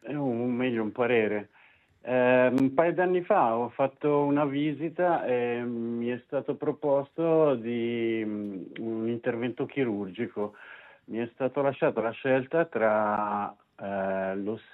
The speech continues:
sfilare una vena o il laser.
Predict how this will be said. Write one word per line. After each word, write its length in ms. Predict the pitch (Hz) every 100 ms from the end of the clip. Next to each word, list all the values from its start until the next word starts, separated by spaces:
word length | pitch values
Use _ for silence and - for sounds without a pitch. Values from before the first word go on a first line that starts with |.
| -
sfilare 920 | 113 101 107 110 117 107 104 - 98 95
una 300 | 98 98 101
vena 680 | 90 107 113 117 139 151 -
o 380 | 101 110 117 113
il 220 | 101 101
laser. 580 | 90 95 92 92 95 101